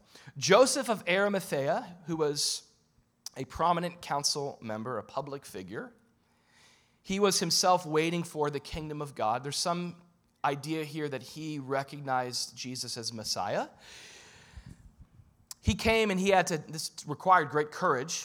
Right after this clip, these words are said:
for him as a council member to come do this, but he went into Pilate, and while everyone was against Jesus, he was for Jesus, and he came in and he asked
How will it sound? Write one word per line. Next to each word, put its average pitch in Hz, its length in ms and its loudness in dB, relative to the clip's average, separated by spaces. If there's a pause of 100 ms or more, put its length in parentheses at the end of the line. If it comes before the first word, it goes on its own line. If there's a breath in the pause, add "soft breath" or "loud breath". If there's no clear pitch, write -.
(120)
for 139 140 -6
him 165 180 -6
as 131 100 -6
a 127 40 -10
council 156 340 -2
member 127 220 -4
to 120 80 -12
come 147 160 -4
do 139 180 -4
this, 185 280 -6
but 135 300 0
he 160 200 -8
went 160 180 2
into 190 160 -2
Pilate, 139 560 2
and 139 100 -10
while 139 140 0
everyone 165 320 0
was 139 140 -2
against 160 420 -2
Jesus, 135 340 -8
he 160 80 -8
was 165 140 -8
for 170 300 -4
Jesus, 135 480 -10
and 117 100 -12
he - 20 -14
came 175 280 -6
in 156 100 -2
and 147 100 -4
he - 80 -6
asked 165 460 0